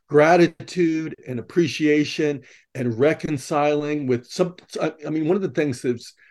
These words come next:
like, this intense scene that you probably remember, and again, I don't want to give it away, but when he's, like, s-, he searches down his mother, who he was estranged from for twenty-five years, and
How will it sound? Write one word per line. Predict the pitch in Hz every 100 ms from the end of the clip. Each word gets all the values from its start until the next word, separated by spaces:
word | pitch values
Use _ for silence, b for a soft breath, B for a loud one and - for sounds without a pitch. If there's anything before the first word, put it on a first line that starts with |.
| b
like, | 123 127
this | 143 -
intense | 127 - 165 151 120
scene | 175 175 131 117
that | 113
you | 135
probably | 123 135 123 131
remember, | 117 123 139 120
and |
again, | 110 120
I | 123
don't | 117 123
want | 117
to |
give | 110 120
it | 110
away, | 110 127 135 117 b b b
but | 147 147
when | 139
he's, | 131 117 123 -
like, | 123 120
s-, | - -
he | 117
searches | 120 156 143 - 135
down | 113 131 120 120 110 b b b b
his | - 123
mother, | 135 151 185 127 120 113
who | 127 127
he | 117 135
was | 120 120 120 - -
estranged | - 117 - 151 170
from | 151 127
for | 135
twenty-five | 123 147 139 123 131 123 113
years, | 170 165 123 123 - _ _ _ _ -
and | 147 147 143